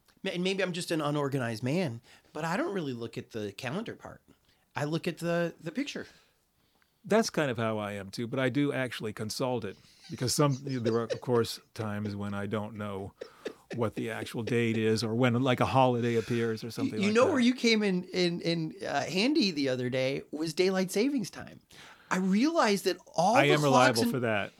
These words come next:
Speaker 1: Yes. All the clocks in my house are tuned in to the internet. So everything changed except for my microwave. And, and I was like,
Speaker 2: And
Speaker 1: "Why
Speaker 2: they could
Speaker 1: is
Speaker 2: be
Speaker 1: it,"
Speaker 2: a pain in the neck.
Speaker 1: I was like, "Why is it so dark right now?"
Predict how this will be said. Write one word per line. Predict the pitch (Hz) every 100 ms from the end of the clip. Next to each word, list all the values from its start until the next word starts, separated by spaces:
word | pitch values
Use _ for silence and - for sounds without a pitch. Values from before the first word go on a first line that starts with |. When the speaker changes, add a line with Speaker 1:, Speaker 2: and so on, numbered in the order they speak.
| _
Speaker 1:
Yes. | 233 370 381 - - - _ _
All | 202 285
the | 381
clocks | - 285 277
in | 247
my | 226 202
house | 214 247 196 180 - - - _ _
are | 180 185 180 185 175 175 _ _ _
tuned | - - 262 226
in | 233 254 196
to | - 190
the | 180
internet. | 240 277 104 - - _ _ _
So | - 190 -
everything | 196 233 294 277 233
changed | - 208 196
except | 160 180 -
for |
my | 190
microwave. | 156 131 117 104 107 120 - - - _ _
And, | 147 156 156 156 151 - _ _
and | 156 190
I |
was | 254 262
like, | 220 147 - - _ _ _ -
Speaker 2:
And | 143
Speaker 1:
"Why | 127
Speaker 2:
they | 131
could | 156
Speaker 1:
is | 135
Speaker 2:
be | 120
Speaker 1:
it," |
Speaker 2:
a |
pain | - 120
in | 113
the | 98
neck. | 104 104
Speaker 1:
I | 180
was |
like, | 208 208
"Why | 170
is | 202
it | 190
so | 190
dark | 156 175 190 - -
right | 139 127
now?" | 131 139